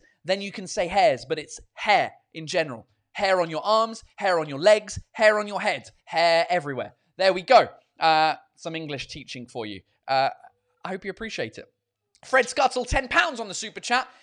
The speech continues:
Hey, I missed your thing yesterday. Um, your super chat. You sent me a super chat and you said to me, "I've forgotten, uh, you, I mi-, you missed me yesterday." Uh, so thanks for yesterday. "And today and tomorrow will be the last time I see your lives as I'm back to work on Monday." Congratulations,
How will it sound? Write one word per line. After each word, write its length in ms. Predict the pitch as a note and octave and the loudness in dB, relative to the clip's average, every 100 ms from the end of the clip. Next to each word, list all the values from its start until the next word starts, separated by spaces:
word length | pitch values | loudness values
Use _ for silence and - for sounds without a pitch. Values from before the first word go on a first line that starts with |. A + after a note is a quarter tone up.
| - | 2
Hey, 240 | D4+ G3 - | 2 2 0
I 120 | A3+ | 0
missed 240 | C4+ C#4 C4+ | 0 -4 -2
your 160 | A#3+ | -4
thing 200 | B3 A#3 | -2 -6
yesterday. 540 | A#3+ A#3 G3 F3+ A3 - _ _ - | -6 -6 -2 -2 -2 -6 _ _ 0
Um, 440 | G#3 G#3 G#3 G#3 _ _ _ _ _ _ _ G3 | 2 4 2 -2 _ _ _ _ _ _ _ -2
your 240 | A#3 G#3+ | 2 2
super 260 | - C4 - | 0 -8 -4
chat. 300 | G#3+ D#3 F#3+ | -2 -2 -4
You 60 | |
sent 220 | - A3+ | -6 -6
me 80 | G#3 | -6
a 40 | F#3+ | -10
super 220 | G#3+ - | -10 -10
chat 240 | - G#3+ | -6 -6
and 100 | F#3 | -6
you 80 | F#3 | -10
said 260 | F#3 G3 F#3+ | -6 -8 -8
to 80 | G3 | -12
me, 100 | F#3+ | -8
"I've 140 | F3+ | -8
forgotten, 420 | F#3 F3 F#3+ F#3+ F#3+ | -6 -4 -4 -4 -10
uh, 40 | |
you, 340 | F3+ F#3 F3+ F#3 F3+ | -10 -12 -14 -10 -8
I 120 | F#3 | -6
mi-, 180 | G3 F3+ | -8 -14
you 120 | F#3 | -12
missed 240 | G3+ - | -12 -12
me 100 | D#3 | -12
yesterday." 500 | C3 B2 - C#3+ E3+ - | -12 -14 -8 -8 -8 -2
Uh, 240 | F3 E3+ | 0 0
so 260 | F3 G3+ F3 - | -2 -6 -6 -6
thanks 220 | A3+ G3 | -8 -8
for 80 | A3 | -12
yesterday. 380 | G3 - D#3 D#3 | -12 -12 -6 -4
"And 100 | E3 | -6
today 220 | - A3 A#3+ | -6 -4 -4
and 100 | G3 | -6
tomorrow 320 | G#3+ F3 E3 | -2 -2 -2
will 120 | D#3+ | -4
be 100 | F3 | -8
the 100 | E3 | -4
last 280 | G3 G3+ - | -4 -4 -8
time 180 | F#3 F3+ | -8 -8
I 60 | |
see 180 | - G3+ | -10 -10
your 100 | F#3+ | -6
lives 340 | A#3 E3+ E3 - | -4 -4 -6 -8
as 80 | F3+ | -6
I'm 140 | F3 | -2
back 280 | A3+ - - | 0 0 -6
to 120 | G#3+ | -8
work 320 | G3+ G#3 G#3 | 2 2 2
on 120 | G3 | -6
Monday." 360 | A3+ B3+ F#3 D3 | -6 -6 -8 -8
Congratulations, 1120 | - A#3+ D4+ - - C#4 F#4+ F#4 C4 C#4+ D4 | -12 -4 -2 -2 -6 0 0 0 -8 -14 -16